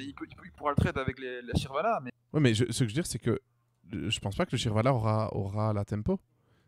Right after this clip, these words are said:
Speaker 2: C'est
Speaker 1: Ouais,
Speaker 2: forcément
Speaker 1: c'est
Speaker 2: le,
Speaker 1: ça.
Speaker 2: le, le, comment, le Hunter qui aura toujours la tempo.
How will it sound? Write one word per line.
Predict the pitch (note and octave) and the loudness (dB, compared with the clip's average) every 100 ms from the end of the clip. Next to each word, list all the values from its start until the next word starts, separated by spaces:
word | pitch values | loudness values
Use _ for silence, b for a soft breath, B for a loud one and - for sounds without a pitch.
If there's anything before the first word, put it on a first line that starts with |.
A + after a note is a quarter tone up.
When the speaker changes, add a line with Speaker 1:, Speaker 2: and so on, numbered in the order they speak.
| _ B2+ | _ -6
Speaker 2:
C'est | - | 0
Speaker 1:
Ouais, | B2 | 2
Speaker 2:
forcément | B2 C3 B2+ | 2 4 6
Speaker 1:
c'est | A#2+ | 8
Speaker 2:
le, | A2+ A2 G#2+ | 10 8 8
Speaker 1:
ça. | |
Speaker 2:
le, | G#2+ G2+ | 6 6
le, | G#2 G2+ G2+ F#2+ F2+ F#2 - | 4 4 4 2 0 -4 -4
comment, | - G#2 | -2 0
le | G#2 G#2 | 2 2
Hunter | B2 G3 | 4 2
qui | - | 2
aura | A2+ | 0
toujours | A2 A#2+ A#2+ | 0 0 -2
la | |
tempo. | A2 A2+ A#2+ | -2 -4 -4